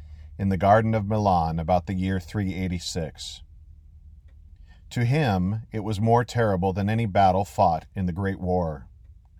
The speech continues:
We can understand that battle fought in Augustine's heart in the Garden of Milan only when we know how the story of his life led up to this experience.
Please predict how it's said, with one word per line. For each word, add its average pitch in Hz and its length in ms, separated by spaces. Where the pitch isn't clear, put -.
We 120 140
can 127 140
understand 117 720
that 98 200
battle 95 300
fought 92 420
in 95 140
Augustine's 92 560
heart 85 480
in 92 140
the 90 40
Garden 95 380
of 92 100
Milan 85 600
only 117 300
when 123 180
we 120 120
know 95 320
how 95 180
the 95 100
story 98 480
of 95 100
his 98 200
life 85 340
led 95 280
up 90 160
to 90 100
this 82 220
experience. 82 840